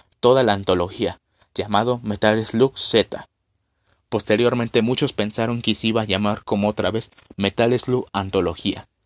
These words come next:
pero por los gráficos que estos fueron mejorados, el juego tendría un peso exacto de ochocientos hasta un giga completo.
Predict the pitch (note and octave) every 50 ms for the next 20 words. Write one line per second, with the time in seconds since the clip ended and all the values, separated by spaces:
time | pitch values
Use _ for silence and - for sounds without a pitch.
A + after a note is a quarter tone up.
0 | _ _ _ _ _ _ _ - A2+ G#2 G2 - G#2 G2+ G2 G2 G2 - A2+ A#2+
1 | A#2 A#2 - C3+ - - A2 - - A#2+ A2 - - A#2+ - - A#2+ A#2+ B2 B2
2 | A#2+ A2+ G2+ - - - A2 G#2 A2+ A#2 C3 C3+ C#3 - - - G2+ G2 - -
3 | A2 A#2 B2 A2+ G#2+ - G#2+ G2 G2 G2+ G#2 A#2 A2+ A#2 A2+ G#2+ - A2 - -
4 | A2 - - - A2 G#2+ - - - A#2 G#2 G2 F2+ F#2 - G2 G2 - - A2+
5 | C3+ C3+ D3+ D#3 - - - - _ _ _ - A2+ A2 - - A#2 G#2+ G#2+ G#2+
6 | G#2+ G2+ A2 A#2 A2 A2 G#2 - F#2 E2+ E2+ - F#2 F2+ F2+ - - - -